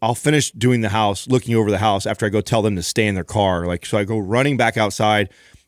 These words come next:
tell all the kids, "Get back in your car, wait until I've, like,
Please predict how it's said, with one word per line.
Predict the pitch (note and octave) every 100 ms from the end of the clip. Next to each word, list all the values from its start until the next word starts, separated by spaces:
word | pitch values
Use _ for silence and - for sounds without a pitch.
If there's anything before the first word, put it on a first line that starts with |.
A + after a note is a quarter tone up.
| _ -
tell | A#2+
all | A#2+
the | A2+
kids, | A#2+ F#2+
"Get | - A#2+
back | C3+ -
in | C3
your | A2
car, | A2+ A2 G#2+ G2+
wait | F#2 A#2 B2
until | A2 A#2+ G#2+ G#2 G2 _ _ _
I've, | G#2 G2+
like, | G#2 G2+ -